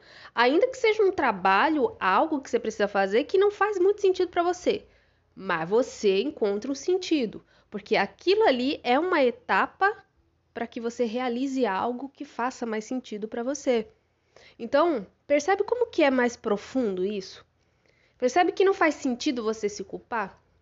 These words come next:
Percebe que faz mais sentido você gastar sua energia, é,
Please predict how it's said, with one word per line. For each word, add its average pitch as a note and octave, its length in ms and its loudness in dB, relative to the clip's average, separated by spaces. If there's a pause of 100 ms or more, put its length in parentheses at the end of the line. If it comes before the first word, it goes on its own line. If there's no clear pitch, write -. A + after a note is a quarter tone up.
(500)
Percebe C#4+ 360 2
que - 100 -14
faz C#4+ 200 4
mais E4 180 2
sentido B3+ 340 0
você A3+ 260 -2
gastar G#3 340 -4
sua A#3+ 180 -8
energia, G3+ 720 -4 (560)
é, A#3 520 -2